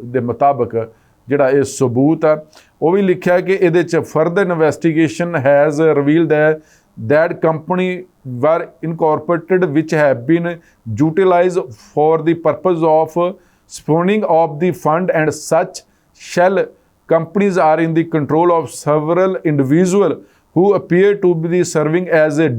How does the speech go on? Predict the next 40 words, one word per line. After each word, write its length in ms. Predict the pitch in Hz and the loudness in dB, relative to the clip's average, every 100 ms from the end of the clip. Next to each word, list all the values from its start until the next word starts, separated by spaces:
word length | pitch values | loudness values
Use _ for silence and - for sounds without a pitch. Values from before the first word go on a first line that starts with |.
| 107 | 0
dummy 240 | 180 220 | 0 0
director 480 | 190 160 151 - 190 180 - 165 | 0 0 -2 -2 -2 -2 -6 -6
in 120 | 165 | -2
the 120 | 160 165 156 | -2 0 -2
company 340 | 147 175 180 175 160 | -4 -6 -8 -2 -4
actually 400 | 147 - 175 175 175 _ _ - 165 | -2 0 2 2 -2 _ _ -4 -2
controlled 340 | 160 165 180 | 0 2 2
by 220 | 156 156 | 2 0
ਬਿਕਰਮ 380 | 131 139 143 147 | -2 -2 -2 -4
ਸਿੰਘ 540 | 117 - 165 165 139 | -6 -8 -4 0 0
ਮਜੀਠੀਆ। 840 | 143 135 131 180 180 135 127 151 - _ _ - | 0 -4 -2 -6 -2 0 2 0 -4 _ _ -8
ਜ਼ਿਕਰ 260 | 113 143 175 | -4 -2 0
ਕੀਤਾ 300 | 156 147 156 | -2 0 2
ਜਾ 140 | 156 | 4
ਰਿਹਾ 120 | 165 | 2
ਕਿ 120 | 170 180 | 2 0
ਇਹਦੇ 240 | 165 170 | 0 0
'ਚ 140 | 165 160 | -2 -2
ਅਜਿਹੀਆਂ 360 | 123 143 160 170 | 0 0 0 -2
ਕੰਪਨੀਆਂ 580 | 170 147 135 156 160 160 | -2 -4 -4 -4 -2 -2
ਦੇ 120 | 156 | -2
ਵਿੱਚ 340 | 147 143 - | -4 -6 -6
ਜਿਹੜਾ 260 | 147 143 147 | -4 -2 -2
ਫੰਡਾਂ 480 | - 139 139 151 151 | -2 -4 0 0 2
ਦਾ 120 | 156 | 2
ਜਾਂ 180 | 156 143 | 2 2
ਹੋਰ 400 | 135 170 165 - _ _ | 0 0 -2 -6 _ _
ਕੰਮ 260 | 160 156 165 | -2 0 2
ਹੋਇਆ, 320 | 156 160 180 - _ _ 156 | 2 2 0 -6 _ _ -2
ਉਹਦੇ 200 | 165 175 | 0 0
'ਚ 140 | 175 | -2
ਕਈ 260 | - 175 156 | 0 0 0
ਡੰਮੀ 420 | 117 156 196 190 | 0 0 0 0
ਡਾਇਰੈਕਟਰ 500 | 143 147 147 175 175 | 0 -2 -2 0 0
ਵੀ 260 | 160 160 139 | 0 -4 -6
ਬਣਾਏ 360 | 123 135 139 147 | -4 0 0 0
ਗਏ 100 | 180 | 0
ਨੇ, 180 | 185 | -2
ਜਦ 300 | 147 123 143 | -2 0 0
ਕਿ 160 | - | -2